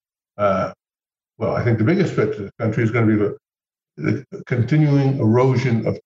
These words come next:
trust in our government. We gotta get that back so that the government can govern. Behind that is income inequality. I mean, we're, we're on a path that's not sustainable.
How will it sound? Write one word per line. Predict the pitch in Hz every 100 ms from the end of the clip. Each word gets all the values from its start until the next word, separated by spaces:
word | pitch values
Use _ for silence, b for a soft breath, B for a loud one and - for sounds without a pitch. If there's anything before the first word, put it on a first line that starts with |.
| -
trust | - - - -
in | 110
our | 98 101
government. | 104 87 - _ _ -
We | 107
gotta | 127 120
get | 110 113
that | 98 -
back | 104 - - -
so | 101
that |
the | 92
government | 92 117 104 104 -
can | 95
govern. | 101 95 82 _ _ _ _ _ _ _ -
Behind | 110 120 143 151 123
that | 107 110 - -
is | 113 110 107 - _ _ _ -
income | 143 143 139 123
inequality. | 120 - 123 110 90 95
I |
mean, | 107 107
we're, | 110 104 110 - - _ -
we're | 123
on | 127 117
a | 113 - _
path | 156 131 117
that's | 113 -
not | 120 107 104
sustainable. | 113 - 113 98